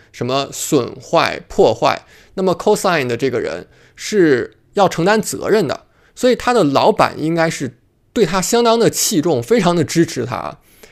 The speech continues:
自己不住进来，但是给他来做 cosign，这是一个好的现象，就是会让我更有信心把这个房子租给他。但是呢，与此同时，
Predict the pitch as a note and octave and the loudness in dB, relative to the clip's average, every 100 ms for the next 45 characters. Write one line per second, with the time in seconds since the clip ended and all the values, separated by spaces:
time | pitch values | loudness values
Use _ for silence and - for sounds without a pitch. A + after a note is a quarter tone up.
0 | _ - B3+ C#3+ A2 - - F#3 B3+ G3+ | _ -2 0 0 -4 -4 2 2 2 0
1 | C3+ - - - F3 D3+ - C3+ - _ | -2 -4 -10 -4 -2 -2 -2 -4 -4 _
2 | _ _ - B2+ A2 D3+ C#3+ D#3+ - D#3 | _ _ -2 -2 0 0 0 0 -2 -2
3 | D3 C#3 F#2+ - B3+ A#3+ G3+ F#3 - A2 | -2 -2 -6 -4 -2 -2 0 0 0 -2
4 | - _ _ _ - C#3 C3+ B2 - _ | -4 _ _ _ -4 -2 0 -4 -10 _
5 | - C#4 E3+ D3 D3+ - _ _ _ - | -4 0 0 2 0 -2 _ _ _ -4
6 | F#3 F3 D3+ A3+ F#3 E3 F#3+ C3 - - | -2 0 0 2 4 4 2 2 -4 -2
7 | A3 C#3+ - - G3+ C3+ A#2+ E3 E3 B2 | 0 0 -4 -6 -4 -4 -4 -4 -2 -4
8 | F#2+ B2+ A2+ - A#2 G#2+ - G2+ D#2 - | -4 -6 -6 -8 -12 -12 -10 -8 -10 -12
9 | - _ _ _ _ _ _ _ _ G3+ | -20 _ _ _ _ _ _ _ _ 0
10 | F#3+ G3+ F#3 E3+ - - - - - - | 0 0 0 -2 -6 -20 -20 -20 -20 -20
11 | - - - _ _ _ - A#3 - D#3 | -20 -20 -20 _ _ _ -2 0 2 0
12 | C3+ D3+ - - | 0 -2 -6 -8